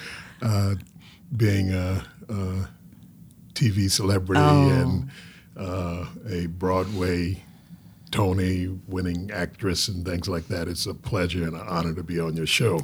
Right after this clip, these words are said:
Speaker 2: Oh, thank you so much. I, I, I, um,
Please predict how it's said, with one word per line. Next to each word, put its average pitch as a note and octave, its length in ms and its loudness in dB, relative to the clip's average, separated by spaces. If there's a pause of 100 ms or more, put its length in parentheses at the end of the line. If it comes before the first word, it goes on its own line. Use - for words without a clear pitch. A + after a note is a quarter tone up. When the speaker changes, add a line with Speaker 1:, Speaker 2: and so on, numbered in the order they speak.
Speaker 2:
Oh, G#3 300 4
thank G3+ 300 4
you - 80 10
so D#3+ 200 8
much. D3 400 4 (360)
I, G#3 340 12
I, F#3 420 12
I, D#3 480 12
um, D#3 480 8